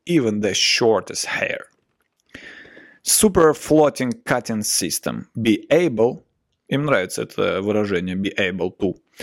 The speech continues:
Be able to perfectly close even to the neck. Вау. Multi-purpose display with battery charging indicator. Motherfucker.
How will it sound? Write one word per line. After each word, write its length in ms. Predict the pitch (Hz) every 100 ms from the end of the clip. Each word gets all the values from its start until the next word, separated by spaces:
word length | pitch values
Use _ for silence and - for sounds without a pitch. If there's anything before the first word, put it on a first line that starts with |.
| - -
Be 260 | 123 117 -
able 320 | 180 151 110 -
to 240 | 131 - _ _ -
perfectly 680 | 190 156 - 101 - 87 87 -
close 500 | 127 139 147 139 - -
even 380 | 190 160 143 123
to 180 | 151 139
the 220 | 120 117 98
neck. 640 | 87 95 101 - - - - -
Вау. 720 | - - - - - - _ _ _ _ _ - - - - - _ _ _ _ 139
Multi-purpose 1300 | 165 190 - 156 139 - 107 - - 185 165 156 -
display 640 | 113 117 - - 165 165
with 320 | 113 117 104 -
battery 480 | 113 156 139 127 113
charging 640 | - - 143 123 120 110 -
indicator. 680 | 151 156 110 - 65 - - - - - - - _ _ -
Motherfucker. 1000 | 107 147 160 123 - - - - - -